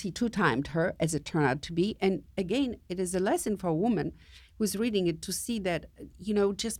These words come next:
pay <laughs> attention. The, all the signs were there, okay? But she didn't pay attention. And so she went along with this vision, uh, of this Brad Harrington, the son of the president, who, in fact, was not so honorable after all. But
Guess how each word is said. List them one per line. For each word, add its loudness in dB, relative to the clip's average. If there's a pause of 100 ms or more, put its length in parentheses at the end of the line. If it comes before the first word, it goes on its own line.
pay 4
<laughs> -2
attention. 4 (480)
The, 2 (140)
all 8
the 4 (100)
signs 6
were 4 (100)
there, 2 (300)
okay? -2
But 2
she -4
didn't 2
pay 6
attention. 6 (760)
And 6 (240)
so 0
she -2
went 6
along 4 (100)
with -2
this -4
vision, 0 (240)
uh, 2 (180)
of 0 (100)
this -2 (220)
Brad 2
Harrington, 2
the -6
son 2
of 0
the -8
president, 0 (160)
who, 0 (240)
in 2
fact, 2
was 0
not 2
so 2
honorable 4
after 8 (100)
all. -4 (680)
But 6